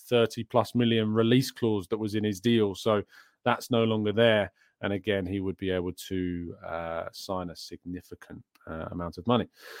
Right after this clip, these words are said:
Uh, Marcus says, uh, "Bailey leaving Football London. Did Edu sign him?" <laughs> No, Bailey's gone to Google. Uh, he's doing a sport role at Google. So we wish him the absolute best of luck. But you'll still see Bailey on here. Uh, me and Bailey are still very, very good friends indeed.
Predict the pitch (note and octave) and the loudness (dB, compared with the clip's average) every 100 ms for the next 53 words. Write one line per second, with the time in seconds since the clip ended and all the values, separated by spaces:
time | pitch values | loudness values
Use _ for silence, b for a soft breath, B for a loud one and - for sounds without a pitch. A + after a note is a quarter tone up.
0 | B B C3 C3 D#3 D#3 - D3+ C#3+ C#3 | B B 4 8 8 6 8 8 8 4
1 | - C#3 C3+ B2 - - G3+ G#3+ G3+ G#3+ | 2 6 6 4 4 10 12 12 10 8
2 | F#3+ F#3 G3+ F#3 G3 F#3+ F3+ E3+ F3 F3+ | 6 4 4 8 10 10 6 6 8 6
3 | F3 - E3+ D#3+ D3+ D#3 D3+ A#2+ B2+ C3 | 4 6 6 6 6 8 6 6 4 4
4 | B2 A#2+ A#2 - F#2 - C3+ E3+ G#2 D2 | 2 2 -2 -2 -6 2 6 6 4 -8
5 | - G2+ G2 G#2+ - G#2 G2 F#2+ - A#2 | -6 -4 -2 -4 -4 -4 -4 -6 -6 -2
6 | A2 G2 F#2 E2+ - G2+ G2+ F#2 F2 - | -2 0 -2 -2 -6 -6 -4 -6 -14 -12
7 | F2+ E2+ F#2+ G#2+ G#2 - F#2 G2 F#2 F#2 | -8 -6 -2 -2 -2 -4 -4 -4 -6 -8
8 | - G2 F2+ B2+ - G3+ G3 A#3+ A3 G3 | -6 -6 0 2 4 4 6 4 6 8
9 | F#3 F3+ D3 B2 C#3 D#3 F#3 A#2+ A#2+ A#2 | 10 10 8 8 6 6 4 2 4 4
10 | A#2 A#2 A#2 A2+ A2 A#2+ A2+ G#2+ A2 A2 | 2 2 2 0 -2 -2 2 2 2 0
11 | A2 - A#2 A2+ A2 A2 D3 | -2 -2 0 0 -2 2 0